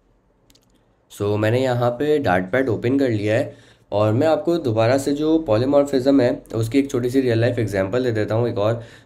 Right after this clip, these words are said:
जैसे हम, अ, ट्रैफिक में होते हैं, जैसे हम रोड के ऊपर हैं, सिग्नल है और ट्रैफिक है बहुत सारा, ठीक है।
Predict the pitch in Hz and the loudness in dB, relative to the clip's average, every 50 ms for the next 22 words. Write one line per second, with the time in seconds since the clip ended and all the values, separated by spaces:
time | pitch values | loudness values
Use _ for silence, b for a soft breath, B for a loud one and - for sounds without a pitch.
0 | B - 104 101 101 98 110 113 113 143 147 139 139 139 147 156 - - 117 117 | B -6 -4 -2 -2 0 0 0 0 2 2 2 2 2 2 0 0 0 0 0
1 | 113 113 113 113 110 110 - 143 143 139 143 - 156 151 151 151 147 139 - - | 0 2 2 2 0 0 0 0 -2 -2 -2 -2 0 0 2 2 0 -2 -8 -16
2 | _ _ _ _ - 117 123 123 120 110 95 92 107 107 113 120 113 113 110 110 | _ _ _ _ -6 -2 0 0 2 0 0 0 0 0 0 0 -2 -2 -2 -2
3 | 127 127 127 123 110 104 113 113 113 127 123 113 117 117 110 110 107 110 120 120 | -2 -2 -2 0 -2 0 -2 -2 -2 -2 -2 -2 0 0 2 2 2 0 0 -2
4 | - 113 98 107 110 113 113 110 101 117 120 117 - - - - 92 95 98 101 | -4 -6 -4 -2 0 0 0 0 0 -2 -4 -6 -10 -14 -10 -6 -2 -2 0 0
5 | 104 104 101 101 - 113 98 95 95 - 117 110 113 117 107 107 104 90 85 87 | -2 -4 -6 -6 -2 0 0 0 0 -2 -4 -4 -2 0 -2 0 0 -2 -4 -6
6 | - - 80 80 80 80 82 - 120 117 151 151 151 | -6 -8 -8 -8 -6 -8 -8 -8 -6 -4 -4 -6 -6